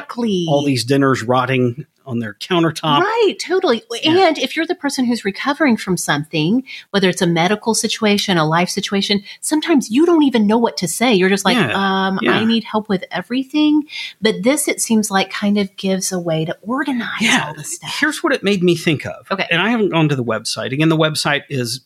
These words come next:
Speaker 2: Give in Kind.
Speaker 1: Mm-hmm.
Speaker 2: Um, it sounded to me like they've mimicked the idea of a bridal registry,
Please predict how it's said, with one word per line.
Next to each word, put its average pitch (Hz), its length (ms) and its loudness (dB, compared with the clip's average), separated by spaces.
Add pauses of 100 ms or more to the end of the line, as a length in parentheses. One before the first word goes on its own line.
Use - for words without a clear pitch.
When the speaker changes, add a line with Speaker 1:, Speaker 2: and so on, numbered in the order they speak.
(100)
Speaker 2:
Give 139 380 0
in 139 340 2
Kind. 110 500 -6
Speaker 1:
Mm-hmm. 156 220 -12 (300)
Speaker 2:
Um, 139 320 0 (420)
it 180 160 -4
sounded 233 460 0
to - 160 0
me 170 340 2
like 135 440 -2 (360)
they've 139 300 -4
mimicked 156 460 0
the 143 120 -4
idea 127 440 -2 (120)
of 131 260 -2
a 123 160 -2
bridal 135 420 0
registry, 117 720 -4